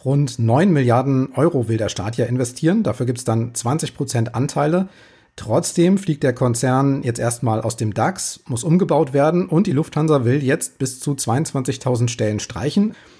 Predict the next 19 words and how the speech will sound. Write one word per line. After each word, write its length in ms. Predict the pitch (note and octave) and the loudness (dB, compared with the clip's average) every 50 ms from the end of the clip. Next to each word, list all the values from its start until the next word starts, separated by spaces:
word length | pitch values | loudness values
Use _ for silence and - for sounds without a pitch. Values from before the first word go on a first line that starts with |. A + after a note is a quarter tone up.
| _ _ _ - | _ _ _ -8
Aber 260 | - B2+ C#3+ D3+ B2+ | -2 0 0 0 2
auch 260 | B2 C3 C#3 C#3+ C#3 - | 2 2 2 0 0 -4
die 120 | - - | -8 -10
Condor, 640 | - - C#3+ D#3+ F3+ E3 D#3+ D#3+ D#3 D#3 E3+ F#3 F3+ - | -6 -2 0 2 4 4 4 4 4 4 2 -2 -2 -2
dann 180 | - A2 A#2 A#2 | 0 2 2 4
der 180 | A2+ A2 A2+ | 2 2 2
Mutterkonzern 680 | D#3+ D3+ D3 D#3+ C#3+ - D3 C3 A#2+ - B2+ B2 B2 | 2 2 2 2 2 2 0 -2 0 0 0 0 0
von 220 | B2 - A2 G#2+ A#2 | 0 -2 -2 -2 0
MediaMarkt 720 | A#2+ B2+ C3+ C#3+ A#2+ A2 A2+ A#2 A#2+ B2+ B2 - - - - | 0 0 0 0 0 2 2 2 2 0 -2 -4 -10 -12 -6
und 120 | C3 A#2+ A#2 | -4 -4 -2
Saturn, 760 | - G#2 - - - E3 E3 E3+ E3+ D#3+ D#3+ E3+ F#3 F#3 - | 0 -2 -2 -2 0 2 2 4 4 4 2 2 0 -2 -4
Adidas, 640 | - A#2+ C#3 C#3+ D3 C#3 D3 C#3 C#3 C3+ - - - | -2 -2 0 0 0 0 0 0 0 -2 -4 -8 -6
Puma, 640 | - - F3 E3+ D#3+ C#3+ C#3+ C#3+ C3+ C#3+ D#3+ - - | -2 0 2 2 4 2 2 2 2 0 -2 -4 -2
ThyssenKrupp 640 | - F#3 F#3 F#3 D#3+ C3+ - - D#3+ E3+ F3 F3 - | 0 2 2 2 2 -2 0 2 2 2 2 0 -2
oder 180 | D3 B2 B2 | 0 0 0
die 120 | A#2+ B2 B2 | 2 0 0
Modekette 640 | B2+ C3+ D3 C3+ B2+ - C3+ B2+ B2+ - C3 B2+ - | 0 0 0 0 2 2 0 0 0 0 -2 -2 -2
Tom 180 | - A#2 A2+ | -2 -2 0
Taylor, 380 | A#2+ B2+ C3+ D3+ D#3+ E3+ F#3 | 0 0 2 2 2 2 0